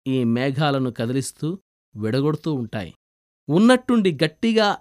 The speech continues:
ఈ గాలివాన పట్టుకొని కోపంతో అటూ ఇటూ కొట్టిందెందుకో? నా దారులైతే దేవునికి తెలుసు, నమ్మకముంచడం మంచిదని నాకు తెలుసు.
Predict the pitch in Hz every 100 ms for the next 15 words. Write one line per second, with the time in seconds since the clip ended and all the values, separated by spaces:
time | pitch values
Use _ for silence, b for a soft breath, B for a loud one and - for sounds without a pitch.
0 | 156 151 139 135 170 185 156 127 123 165
1 | - _ _ _ _ _ - 123 226 220
2 | 196 196 - 160 160 185 170 185 170 -
3 | 139 185 160 147 170 165 120 - 147 139
4 | 131 131 143 147 107 85 _ _ _ _
5 | _ _ - 110 113 117 135 160 165 160
6 | 180 190 156 180 208 190 202 202 202 120
7 | 95 _ _ _ _ _ - 131 139 190
8 | 226 226 208 - 185 185 160 151 180 160
9 | 165 185 135 139 - 139 101 -